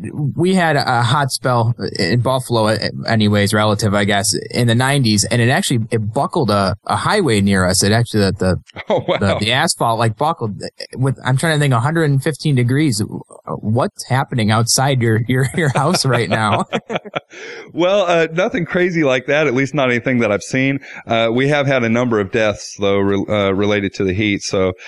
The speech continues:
Speaker 2: uh, this is the time that always scares me. You know, I see the high schoolers out there doing two-a-days for football and things like that. And, uh, uh,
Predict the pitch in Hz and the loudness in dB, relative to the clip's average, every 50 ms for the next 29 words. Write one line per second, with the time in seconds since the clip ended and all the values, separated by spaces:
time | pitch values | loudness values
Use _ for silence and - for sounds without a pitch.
0 | - - - - - 95 95 95 95 90 95 104 151 165 - 185 165 135 143 131 | -20 -20 -14 -8 -4 -2 0 0 0 0 0 -2 -2 -2 0 -2 -2 -2 -2 -2
1 | - 156 143 131 120 117 113 113 117 113 107 98 - - - - 107 107 107 101 | -2 0 0 2 2 2 2 2 2 2 0 -2 -2 -4 -2 0 2 2 2 0
2 | 95 104 98 98 101 101 104 101 104 104 - - 127 110 98 98 110 107 107 - | 0 -2 0 0 0 2 2 2 0 0 -2 -2 -2 0 0 0 0 -2 -2 -2
3 | - - 104 101 101 92 110 101 104 101 - 110 101 101 101 101 95 - 104 101 | -2 -2 0 0 0 0 0 0 0 -2 -2 -2 0 0 0 0 0 -2 -2 -2
4 | 101 - - 117 104 101 101 98 98 101 95 - - 98 _ - 107 90 - 101 | -2 -2 -2 -2 -2 0 2 2 2 0 -2 -2 -6 -8 _ -4 -4 -2 0 0
5 | 95 92 95 92 92 90 - - 98 95 - - 92 - - 104 95 92 92 92 | 2 2 2 2 0 0 -2 -2 -4 -2 -2 -4 -4 -2 -2 0 2 2 2 0
6 | 90 90 87 - - - - - - - - - - 101 95 92 92 90 90 90 | 0 -4 -6 -8 -12 -18 -16 -16 -16 -16 -12 -6 -4 -2 0 0 0 0 2 0
7 | 92 90 90 85 _ _ _ _ _ - - 104 98 92 90 90 73 78 - - | 0 -2 -4 -6 _ _ _ _ _ -6 -2 0 0 2 2 2 0 0 2 0
8 | 101 | 0